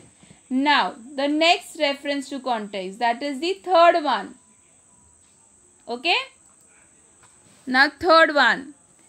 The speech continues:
"She flew like a bird and no one can find her." Okay? Now, this is a line from the poem. Now, over here, children, who is she compared to? She is compared to whom, children? You can read out from the sentence itself.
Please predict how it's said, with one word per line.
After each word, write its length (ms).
"She 300
flew 320
like 220
a 100
bird 420
and 220
no 160
one 260
can 220
find 420
her." 240
Okay? 260
Now, 100
this 160
is 140
a 100
line 280
from 240
the 120
poem. 500
Now, 320
over 240
here, 260
children, 520
who 100
is 160
she 160
compared 600
to? 100
She 220
is 120
compared 640
to 160
whom, 280
children? 460
You 100
can 280
read 200
out 160
from 200
the 100
sentence 580
itself. 400